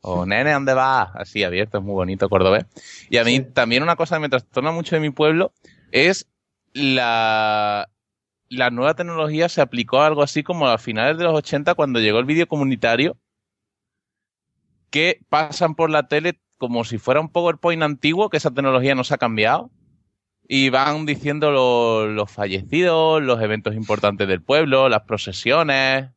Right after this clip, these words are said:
Speaker 1: la, las calles que se van a cortar, cosas así, una cosa muy bonita, muy fresquita.
Speaker 2: Pero por la, por la tele, en un canal.
Speaker 1: Claro, claro, el vídeo comunitario.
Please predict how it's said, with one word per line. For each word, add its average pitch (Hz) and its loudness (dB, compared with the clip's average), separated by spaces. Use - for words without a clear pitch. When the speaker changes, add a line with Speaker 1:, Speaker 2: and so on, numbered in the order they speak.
Speaker 1:
la, 101 2
las 107 -4
calles 107 -4
que 113 -12
se 107 -10
van 98 -4
a 92 -6
cortar, 123 0
cosas 107 0
así, 113 -8
una 113 -4
cosa 117 -2
muy 113 -2
bonita, 110 0
muy 107 -2
fresquita. 95 -8
Speaker 2:
Pero 127 -6
por 135 0
la, 117 0
por 131 2
la 117 0
tele, 175 0
en 127 -2
un 156 -2
canal. 160 -2
Speaker 1:
Claro, 127 2
claro, 156 2
el 165 -2
vídeo 127 0
comunitario. 147 -2